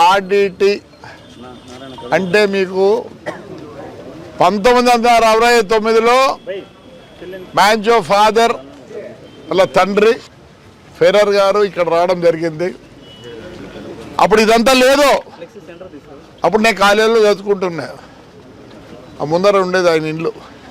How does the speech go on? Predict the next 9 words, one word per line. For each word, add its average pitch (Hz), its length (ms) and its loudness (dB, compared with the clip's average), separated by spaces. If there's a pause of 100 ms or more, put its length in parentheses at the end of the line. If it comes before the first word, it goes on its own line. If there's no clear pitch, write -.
(1600)
ఆయన 226 220 4
వచ్చినప్పుడు 240 580 2 (2250)
అప్పట్లో 240 440 2
ఉండే 254 200 2
రాజకీయ 240 400 2 (100)
నాయకులు 247 440 2 (180)
చాలా, 220 240 2 (200)
చాలా, 226 240 2 (180)
చాలా 220 220 2